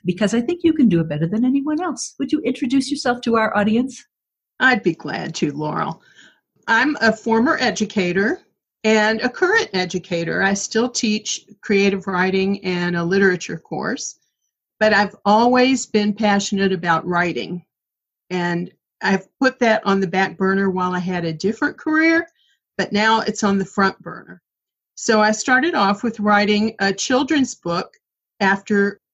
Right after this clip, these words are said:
Speaker 2: my dog, Nana. And she's an Old English sheepdog that was the naughtiest puppy that ever lived.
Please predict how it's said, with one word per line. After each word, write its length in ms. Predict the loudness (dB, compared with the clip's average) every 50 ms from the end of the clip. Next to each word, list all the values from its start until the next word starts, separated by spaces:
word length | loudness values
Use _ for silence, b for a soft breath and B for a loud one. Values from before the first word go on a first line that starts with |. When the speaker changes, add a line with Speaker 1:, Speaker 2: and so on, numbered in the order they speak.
| _ -8
Speaker 2:
my 240 | -4 -2 -2 -2 -2
dog, 420 | -2 -2 -2 0 0 0 -2 -2
Nana. 480 | -4 -2 -2 -2 -2 -2 -2 -2 -4 -6 _ _ _ _ _ _ _ _ _ _ _ _ _ -2
And 440 | 0 2 2 4 4 2 2 0 0
she's 300 | -2 0 0 0 2 2
an 100 | 2 2
Old 200 | 2 2 2 0
English 260 | 0 0 0 0 -2
sheepdog 560 | -2 -2 -2 -2 0 -2 0 0 0 -2 -4 -4
that 140 | -6 -2 0
was 220 | 0 0 0 0
the 140 | -2 0 2
naughtiest 640 | 2 2 2 2 2 2 2 0 0 -2 -2 -6 -6
puppy 300 | -4 -4 -4 -2 -2 -2 0
that 140 | 0 -2 -2
ever 260 | -2 -2 -2 -2 -2
lived. 520 | -2 -2 -4 -2 -4 -4 -6 -8 -10 _